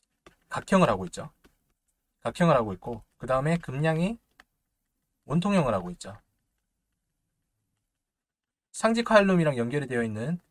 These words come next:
애들, 거기 있는 엔캠이 리튬을 대고 있습니다. 그죠? 전기차에 대한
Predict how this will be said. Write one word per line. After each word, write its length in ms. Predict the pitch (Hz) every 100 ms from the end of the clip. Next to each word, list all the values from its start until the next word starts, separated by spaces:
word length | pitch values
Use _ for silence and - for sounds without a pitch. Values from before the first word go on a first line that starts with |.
| -
애들, 320 | 131 120 156 - _ _ _
거기 220 | 120 127
있는 300 | 123 120 156 -
엔캠이 560 | 175 180 190 135 165 - _ _ _ -
리튬을 340 | - 180 151
대고 160 | 110 92
있습니다. 320 | - 190 -
그죠? 160 | 202 175 _ _ _ _ _ _ _ _ _ _ _ _ _ _ _ _ _ _ _ _ _ _ _ _ _ _
전기차에 540 | 156 180 190 170 131
대한 320 | 117 107 143